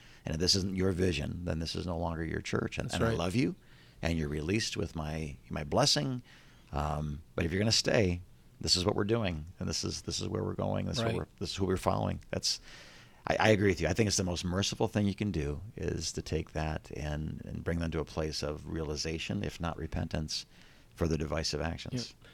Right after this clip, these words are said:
Speaker 2: Yeah. And, and I, and I think maybe this is one of the hardest things to do as a pastor. I,
Speaker 1: Yeah.
Speaker 2: I, I think you might agree with that, Jim. Um, you know, nobody said leading was easy, and,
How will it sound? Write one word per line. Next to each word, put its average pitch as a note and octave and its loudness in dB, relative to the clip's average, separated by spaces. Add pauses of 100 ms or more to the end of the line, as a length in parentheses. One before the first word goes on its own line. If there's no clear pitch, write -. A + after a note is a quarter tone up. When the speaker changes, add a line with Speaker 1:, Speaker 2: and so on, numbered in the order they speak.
(120)
Speaker 2:
Yeah. C#3+ 0
And, C#3 -4
and C#3 0
I, C3 4
and A#2+ 4
I B2+ 4
think G3 -2
maybe B2 4
this A2+ 2
is A2 -2
one A#2 4
of - 2
the G2+ 0
hardest A2+ 2
things G#2+ -2
to - -10
do A2+ 0
as G#2+ -2
a G#2+ -8
pastor. G#2 -4 (200)
I, A2+ 0
Speaker 1:
Yeah. A2+ -4 (480)
Speaker 2:
I, A#2 -4
I A2+ 0
think A2 -2
you A2 -2
might A2+ 2
agree A2 0
with A2 -4
that, G#2 -2
Jim. G#2+ -2 (680)
Um, A#2 4 (240)
you C3 2
know, A#2 8
nobody D3+ 8
said B2 6
leading A2+ 6
was G2 0
easy, G#2 0 (600)
and, G#2+ 4